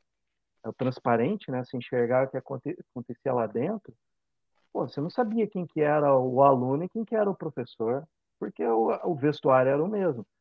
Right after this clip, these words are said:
Passou um tempo, ah, virou uniforme, todo, tem a polo personal, né, a camiseta escrito lá, personal trainer, ou professor, ou staff, que seja. Mas isso já foi uma conquista, você batalhar por essa,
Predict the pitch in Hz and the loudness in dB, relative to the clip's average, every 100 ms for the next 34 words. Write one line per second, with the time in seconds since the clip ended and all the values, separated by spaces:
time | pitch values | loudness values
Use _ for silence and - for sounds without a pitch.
0 | _ _ 127 - 139 160 160 160 185 214 | _ _ -14 -4 -4 2 4 4 4 2
1 | 196 143 135 - 107 123 123 139 165 - | 4 4 0 -6 -8 -2 0 0 -2 2
2 | 196 175 185 - 131 120 - 120 123 - | 4 4 2 -4 -6 -8 -8 -4 -4 -4
3 | - 127 139 156 170 - _ 120 117 - | 4 6 6 4 -2 -8 _ -4 -4 -2
4 | 135 131 127 156 123 - 120 123 120 147 | -4 0 0 0 -4 -6 -6 -4 -2 -4
5 | - 143 - 123 - - 120 - 120 131 | -6 -18 -12 -10 -8 -6 -6 -4 -4 -4
6 | - 123 147 165 156 - _ _ 117 127 | -4 -6 -4 -4 -4 -6 _ _ 0 0
7 | 131 _ 123 - 131 - 123 135 156 127 | 0 _ -4 -2 -4 -6 -2 2 2 2
8 | 143 135 - 120 123 156 - - 151 - | 0 0 -4 0 2 2 -2 -18 -20 -6
9 | 156 135 107 - _ _ _ _ - 135 | -2 0 -2 -10 _ _ _ _ -2 0
10 | 127 196 208 190 143 185 208 196 - 151 | 2 2 4 2 4 4 4 2 -2 -6
11 | - 139 120 - 110 120 139 113 147 - | -4 -4 -4 -6 -8 -4 -2 4 4 6
12 | 143 139 143 151 135 135 - 127 | 4 4 2 2 2 2 -2 -4